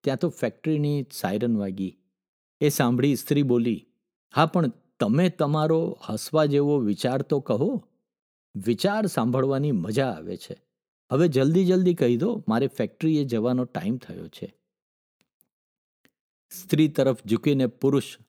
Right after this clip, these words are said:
હસતા હસતા બોલ્યો, "મને એવો વિચાર આવે છે કે, કે આપણા બધાના ઘર સરખા, બધાની સુખ સગવડ સરખી, તો, તો આપણા બધાના ચહેરા પણ કેમ સરખા નહીં?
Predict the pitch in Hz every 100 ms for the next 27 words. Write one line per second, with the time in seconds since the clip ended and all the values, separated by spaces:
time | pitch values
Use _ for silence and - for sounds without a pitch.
0 | - 117 - 143 123 113 - 104 101 104
1 | 113 - _ _ _ _ _ _ 127 160
2 | 220 170 202 185 147 160 170 151 156 151
3 | - 156 156 151 151 - - - _ _
4 | - 120 - - 151 151 156 151 - 104
5 | 107 180 180 143 113 123 156 160 - 123
6 | 147 - 117 - 120 127 117 110 107 117
7 | 139 147 - - - - 120 131 135 120
8 | 120 110 - 143 117 - 147 151 160 101
9 | - _ _ - 190 - 143 277 247 185
10 | 170 196 202 196 175 _ _ _ _ _
11 | 147 101 120 214 240 214 - 165 170 -
12 | 113 - - 123 110 98 98